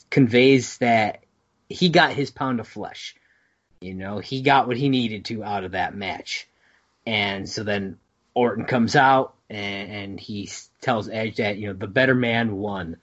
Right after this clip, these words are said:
that match. And he goes to leave. He's going, he's about halfway up the ramp, turns around, kinda, like, starts laughing a little bit, comes back, and he's like, "You know, I, I can't do this. I can't do this. You know, the better man may have won that match, but the better wrestler didn't."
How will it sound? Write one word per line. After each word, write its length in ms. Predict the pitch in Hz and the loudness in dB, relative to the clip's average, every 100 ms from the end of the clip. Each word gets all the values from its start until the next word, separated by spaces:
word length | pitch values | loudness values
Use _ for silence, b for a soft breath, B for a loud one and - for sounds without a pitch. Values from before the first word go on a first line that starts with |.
| _ _ _ | _ _ _
that 240 | 90 87 85 | -6 -6 -6
match. 460 | 92 82 - - _ _ _ _ _ | -6 -8 -10 -14 _ _ _ _ _
And 100 | 98 | -4
he 120 | 107 | -4
goes 360 | 101 - 127 123 | -2 4 6 6
to 80 | 139 | 4
leave. 400 | 135 180 196 190 | 8 8 8 6
He's 140 | 147 | 2
going, 240 | 117 143 143 | 2 2 2
he's 60 | 131 | 0
about 160 | 117 | -2
halfway 340 | 160 156 156 139 | 0 0 2 0
up 80 | |
the 80 | 123 | -2
ramp, 380 | 120 156 160 160 | -2 0 0 -2
turns 300 | - 147 139 | 0 0 2
around, 540 | 117 131 139 143 147 131 | 2 4 4 4 2 0
kinda, 220 | 127 117 | 0 0
like, 220 | 107 98 b b b b b b _ | -4 -8 b b b b b b _
starts 220 | 151 120 | -2 0
laughing 360 | 110 135 135 151 | 2 2 2 2
a 40 | |
little 140 | 151 139 | 2 2
bit, 200 | 147 - | 0 -2
comes 300 | - 160 123 | -2 0 2
back, 260 | 143 135 | 0 0
and 60 | 151 | -2
he's 100 | 135 | -2
like, 100 | 131 | 0
"You 100 | 170 | 4
know, 60 | |
I, 200 | 170 170 175 | 6 4 4
I 60 | 151 | 0
can't 240 | 135 120 | 0 -6
do 60 | 95 | -10
this. 80 | 92 | -10
I 100 | 123 | -10
can't 180 | - 92 | -10 -16
do 100 | 80 | -18
this. 260 | 73 - _ b b b - | -18 -20 _ b b b -14
You 80 | |
know, 120 | 104 98 | -12 -8
the 140 | 139 | -6
better 260 | - 226 180 | 2 4 6
man 340 | 180 175 156 | 6 4 4
may 100 | 160 | 4
have 160 | 151 120 | 2 2
won 180 | 147 135 | -2 0
that 220 | 123 104 | -4 -6
match, 420 | 120 90 - - _ _ _ | -8 -8 -12 -18 _ _ _
but 140 | - 131 | -10 -4
the 80 | 135 | -4
better 320 | 113 143 127 | 2 2 2
wrestler 760 | 120 120 151 - 120 95 80 78 _ _ - 104 104 | 0 4 4 4 -8 -8 -10 -14 _ _ -20 -20 -2
didn't." 640 | 143 104 - - - | -2 -2 -6 -16 -18